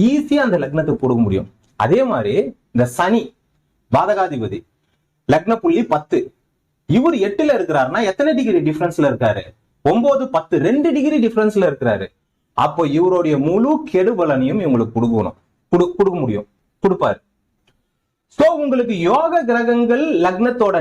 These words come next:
நெருக்கத்துல இருக்கணும், அவயோக கிரகங்கள் லக்னத்தை விட்டு விலகி இருக்கணும், லக்ன டிகிரியை விட்டு விலகி இருக்கணும். சந்திரன் யோகர் தான், ஆனா திரிகோணாதிபதி கிடையாது. சந்திரன்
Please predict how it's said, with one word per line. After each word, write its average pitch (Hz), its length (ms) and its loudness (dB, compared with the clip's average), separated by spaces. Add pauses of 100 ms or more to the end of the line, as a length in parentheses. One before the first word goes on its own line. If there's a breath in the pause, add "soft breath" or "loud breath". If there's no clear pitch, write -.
நெருக்கத்துல 214 520 0
இருக்கணும், 123 440 0 (680)
அவயோக 254 640 2
கிரகங்கள் 156 480 0 (120)
லக்னத்தை 165 440 -2
விட்டு 123 200 -2 (100)
விலகி 127 320 0
இருக்கணும், - 280 -6 (800)
லக்ன 160 380 0
டிகிரியை 151 320 0
விட்டு 120 240 0
விலகி 135 280 0
இருக்கணும். - 280 -8 (1080)
சந்திரன் 294 440 0 (520)
யோகர் 196 320 0
தான், 113 120 -4 (200)
ஆனா 226 120 0 (100)
திரிகோணாதிபதி 226 680 0
கிடையாது. 98 260 -2 (1400)
சந்திரன் 220 480 0